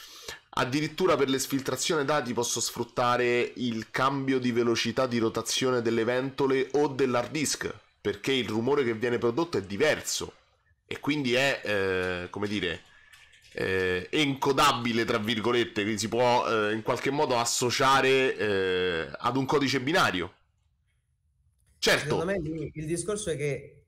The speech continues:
Speaker 2: non è che non ci siano dei modi, ci sono dei modi, ce ne sono tanti, sia di compromettere sia poi di fare tutti, insomma, i passaggi successivi, eh, di una compromissione,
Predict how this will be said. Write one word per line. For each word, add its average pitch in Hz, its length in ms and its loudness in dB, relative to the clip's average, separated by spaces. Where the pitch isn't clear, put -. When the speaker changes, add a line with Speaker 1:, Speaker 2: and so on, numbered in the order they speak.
Speaker 2:
non 143 140 -4
è 220 80 -2
che 165 80 -2
non 139 140 -2
ci 131 100 -8
siano 123 240 -6
dei 117 120 -6
modi, 107 280 -8
ci - 160 -16
sono 160 200 -4
dei 131 80 -4
modi, 175 200 -2
ce 135 140 -8
ne 120 60 -6
sono 123 240 -6
tanti, 185 680 -6
sia 202 300 -2
di 190 140 -4
compromettere 170 960 -2
sia 156 260 -2
poi 143 300 -4
di 131 100 -6
fare 131 340 -4
tutti, 127 540 -10
insomma, 113 280 -14
i 113 60 -12
passaggi 123 360 -8
successivi, 120 720 -12
eh, 113 920 -10
di 113 80 -12
una 120 140 -6
compromissione, 120 760 -8